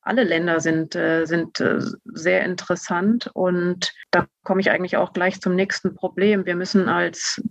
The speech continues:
der deutsche Markt wirklich uns behaupten im weltweiten Wettbewerb.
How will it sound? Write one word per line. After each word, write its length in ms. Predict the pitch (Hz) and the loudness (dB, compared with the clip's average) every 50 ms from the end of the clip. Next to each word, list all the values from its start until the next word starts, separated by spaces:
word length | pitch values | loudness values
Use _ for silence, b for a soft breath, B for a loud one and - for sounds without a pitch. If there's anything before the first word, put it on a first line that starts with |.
| _ _ _ - | _ _ _ -2
der 100 | 165 160 | 0 0
deutsche 380 | 170 170 185 208 208 - 196 170 | 2 2 2 2 0 0 -4 -2
Markt 580 | 165 160 165 180 202 226 240 - - _ - | -2 0 0 2 2 2 0 -2 -10 _ -4
wirklich 580 | 190 185 - - 190 190 196 - - - - - - | -4 -4 0 2 2 2 2 0 -2 -6 -6 -8 -4
uns 320 | - 196 185 185 185 - | -2 0 0 0 0 -2
behaupten 720 | - 180 165 165 165 180 196 - _ - 226 220 214 208 | -2 -2 0 2 2 2 2 0 _ -4 -2 0 0 0
im 320 | - - 180 175 175 175 170 | 0 0 0 0 0 0 0
weltweiten 640 | 175 180 196 196 202 175 175 180 - - 165 160 165 | 2 2 2 0 0 -2 -2 -2 -2 -4 -4 0 0
Wettbewerb. 640 | 165 - _ - 196 175 190 196 202 220 254 - | -2 -2 _ -6 -4 -2 0 2 2 2 0 -2